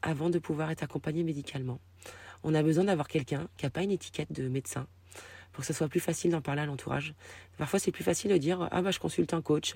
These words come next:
pour, euh, ma confiance en moi », plutôt que dire à quelqu'un, « Ah bah, j'ai des troubles alimentaires, euh,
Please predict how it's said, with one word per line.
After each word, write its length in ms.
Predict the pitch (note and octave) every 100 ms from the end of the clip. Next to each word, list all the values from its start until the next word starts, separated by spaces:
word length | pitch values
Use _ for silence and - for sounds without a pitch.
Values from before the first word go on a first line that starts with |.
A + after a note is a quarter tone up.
| C#3
pour, 180 | - D3
euh, 80 | C#3
ma 140 | D3
confiance 380 | - D3 D#3 -
en 40 |
moi », 200 | C#3 D#2 - - - -
plutôt 220 | C#3+ D#3+
que 40 |
dire 160 | C#3 D#3+
à 80 | D3+
quelqu'un, « 380 | D3+ - D#3 D#3
Ah 60 | B2
bah, 100 | B2+
j'ai 120 | B2
des 100 | -
troubles 220 | - D3+
alimentaires, 580 | C3+ C3 C3 B2+ B2+
euh, 100 | C#3